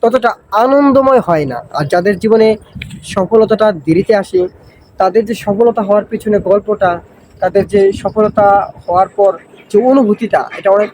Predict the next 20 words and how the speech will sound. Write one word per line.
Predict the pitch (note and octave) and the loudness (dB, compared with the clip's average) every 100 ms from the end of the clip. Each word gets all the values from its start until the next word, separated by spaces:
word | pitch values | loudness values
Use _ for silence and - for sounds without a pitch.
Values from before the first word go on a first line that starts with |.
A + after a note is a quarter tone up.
| - | -4
আনন্দময় | G#3 A#3 B3 A#3+ A#3 A#3 A#3 - - _ _ | -2 0 0 2 2 2 -2 -16 -20 _ _
এবং | F#3+ F3+ F#3+ F3 E3+ - | -2 0 0 -2 -8 -8
উল্লাসিত | A#3+ B3 B3+ A#3 A3 F#3+ | -2 2 2 0 -2 -4
হয়, | C3+ C3 - - - - - | -4 -6 -10 -18 -20 -20 -2
যা | G#3 A3+ | 2 2
মানুষের | A3 A#3+ A3+ | 2 2 0
সামনে | A#3 A#3 A#3 | -2 0 2
তারা | A3+ | 2
গর্ব | G3+ G#3+ A#3 | 2 2 2
করে | C4+ C4 | 4 4
বলতে | B3+ A#3 | 4 2
পারে, | B3 G#3 | 2 2
"হ্যাঁ, | F#3 A#3 | 2 2
আমি | G#3+ A3 | 2 2
পরিশ্রম | B3+ C4 A#3+ - B3 A#3+ | 2 0 0 0 0 2
করে | B3 B3 | 2 2
আজকে | A#3 - G3+ | 2 -4 -10
সফল | A3 A3 | -4 -4
হতে | G#3 | -2
পেরেছি, | G#3+ G#3 - - | 0 0 0 -10